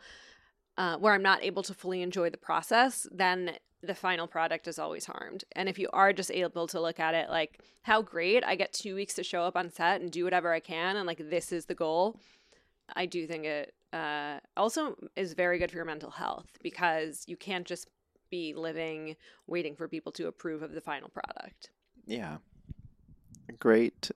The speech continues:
Speaker 2: Uh, I w-, well, that, I was gonna say advice. I don't know if that was advice, but that was great. <laughs> Yeah.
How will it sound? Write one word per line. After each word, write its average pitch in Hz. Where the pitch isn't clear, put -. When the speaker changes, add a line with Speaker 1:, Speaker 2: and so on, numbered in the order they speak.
Speaker 2:
Uh, 107
I 90
w-, 127
well, 139
that, 143
I 143
was 156
gonna 143
say 143
advice. 107
I 120
don't 127
know 135
if 123
that 101
was 110
advice, 90
but -
that 120
was 123
great. 127
<laughs> -
Yeah. 202